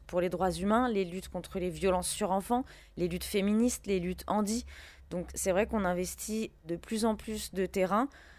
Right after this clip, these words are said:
pas seulement par stratégie militante, mais aussi par pertinence, tout simplement parce que ça nous concerne. Donc euh, si par hasard il y a des orgas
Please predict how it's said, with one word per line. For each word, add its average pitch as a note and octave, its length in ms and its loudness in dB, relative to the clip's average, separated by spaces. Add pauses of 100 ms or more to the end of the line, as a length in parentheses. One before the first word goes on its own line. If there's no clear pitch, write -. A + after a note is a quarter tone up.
(460)
pas A3+ 100 8
seulement A3 400 2
par G3+ 180 0
stratégie G3 520 -2
militante, F#3+ 680 2
mais G3 200 4
aussi F#3+ 280 0
par G3 200 2
pertinence, F#3+ 760 0
tout F#3 100 -6
simplement F#3 360 0
parce G#3 160 0
que F3+ 100 -6
ça F3 160 2
nous G#3 160 4
concerne. F3 540 -2 (480)
Donc F#3 320 -2
euh, F3+ 120 6
si A#3 200 0
par G#3+ 180 6
hasard G#3+ 320 8
il G3 60 2
y F3+ 40 2
a F3 40 2
des G3 220 2
orgas G#3+ 500 4